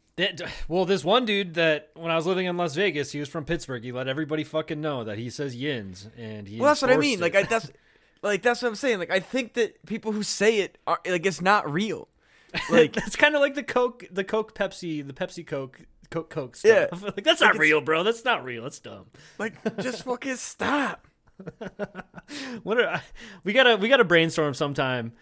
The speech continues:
Speaker 1: and think of our new, a new term to just toss out. I don't, I don't have the creativity at this moment to think of anything. I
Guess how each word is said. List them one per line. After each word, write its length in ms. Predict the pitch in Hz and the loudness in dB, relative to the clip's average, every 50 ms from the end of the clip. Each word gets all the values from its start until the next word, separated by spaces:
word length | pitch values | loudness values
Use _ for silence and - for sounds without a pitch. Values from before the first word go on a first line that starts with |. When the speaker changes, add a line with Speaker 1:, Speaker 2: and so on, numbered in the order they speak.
| _ _ _ _ - | _ _ _ _ -10
Speaker 1:
and 340 | 139 135 135 131 127 123 117 | -6 -2 -2 -2 -2 -2 -4
think 240 | - - 156 143 - | -4 -4 -2 0 0
of 140 | 143 127 131 | 0 2 2
our 180 | 123 120 117 | 0 0 0
new, 460 | 120 131 135 127 127 123 123 135 156 | -2 -2 -4 -2 -2 -2 -4 -4 -6
a 140 | - - 156 | -6 -6 -4
new 180 | 156 151 147 135 | -2 -2 -2 -4
term 400 | 139 - 143 143 131 123 120 107 | -4 -6 -4 -4 -4 -4 -4 -6
to 100 | 113 107 | -8 -10
just 220 | 113 110 - - | -10 -12 -12 -12
toss 340 | - - 120 113 113 - - | -10 -8 -8 -8 -8 -8 -8
out. 260 | 101 98 95 95 - _ _ _ _ _ _ _ _ _ _ _ _ _ _ _ _ _ _ _ _ _ _ _ _ _ _ _ _ _ _ _ _ _ | -8 -10 -10 -14 -16 _ _ _ _ _ _ _ _ _ _ _ _ _ _ _ _ _ _ _ _ _ _ _ _ _ _ _ _ _ _ _ _ _
I 120 | - 180 220 | 4 6 8
don't, 120 | 226 196 | 8 8
I 120 | 175 175 175 | 6 6 4
don't 180 | 180 180 170 | 2 2 2
have 160 | 160 160 151 | 2 2 2
the 100 | 147 143 | 2 0
creativity 500 | - - 147 135 127 - 139 120 110 113 110 | -2 0 -2 -2 -2 -2 -4 -4 -4 -4 -4
at 80 | 107 | -4
this 120 | 110 104 110 | -6 -6 -8
moment 220 | 123 110 104 107 104 | -6 -8 -8 -8 -10
to 60 | 101 | -12
think 180 | - 117 101 | -12 -12 -12
of 80 | 107 98 | -12 -14
anything. 300 | 95 92 98 107 110 113 | -14 -12 -12 -10 -8 -6
I 120 | 113 117 | -6 -8